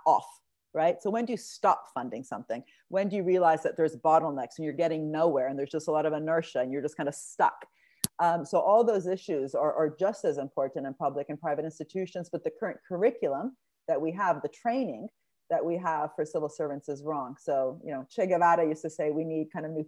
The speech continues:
thinking, the new man, the new woman." I think that's true. You can't just have new policy, better policy without new mindsets. And, you know, we have strategic management, decision sciences, organizational behavior, all these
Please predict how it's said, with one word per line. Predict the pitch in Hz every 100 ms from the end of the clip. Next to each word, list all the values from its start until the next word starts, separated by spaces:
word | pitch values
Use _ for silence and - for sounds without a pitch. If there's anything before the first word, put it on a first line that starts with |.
| -
thinking, | 214 196 165
the | 160
new | 160 165
man, | 196 196 175
the |
new | 160 165
woman." | 214 226 185 185 _ _ _ -
I |
think | 175 185
that's | 170 170 -
true. | 247 175 147 - -
You | 175
can't | 233 190
just | 170 170
have | 175
new | 165 160
policy, | - 214 220 196 - 143 170
better | 170 160
policy | 156 165 160 - -
without | 139 156 160 151
new | 170 160 160 156
mindsets. | 180 185 190 185 - 85 - - _ _ _ _ _ -
And, | 165 160 160 -
you |
know, | 151 143 120 147
we | 160
have | 208 208
strategic | 208 196 180 190 160 151
management, | 175 185 180 175 - 175 -
decision | 151 156 165 156 156
sciences, | 156 - 185 175 175 170 170 165 151
organizational | 165 151 151 151 147 147 156 139
behavior, | 147 190 185 180 165
all | 151
these | 143